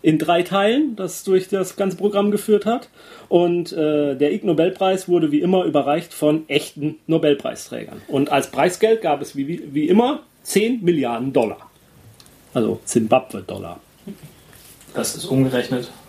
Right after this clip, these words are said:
Speaker 1: Äh,
Speaker 2: zwei fünfzig?
Speaker 1: nichts. Umgerechnet nichts. F-, für mich wieder, also eigentlich der Höhepunkt der ganzen Preisverleihung war, ähm,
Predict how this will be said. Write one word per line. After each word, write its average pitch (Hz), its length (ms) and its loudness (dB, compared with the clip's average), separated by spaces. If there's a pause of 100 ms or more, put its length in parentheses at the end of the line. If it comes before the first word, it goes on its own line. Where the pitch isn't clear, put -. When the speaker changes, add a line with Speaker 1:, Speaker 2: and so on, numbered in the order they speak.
(100)
Speaker 1:
Äh, 135 400 2
Speaker 2:
zwei 127 220 2
fünfzig? 156 380 -6 (200)
Speaker 1:
nichts. - 520 0 (460)
Umgerechnet 131 540 2
nichts. - 480 -8 (960)
F-, 160 320 -10
für 180 100 2
mich 233 220 4
wieder, 220 480 2
also 170 340 -2
eigentlich 175 280 -2
der 147 160 2
Höhepunkt 233 380 2
der 190 80 0
ganzen 196 220 0
Preisverleihung 170 680 2
war, 147 360 2
ähm, 139 400 -2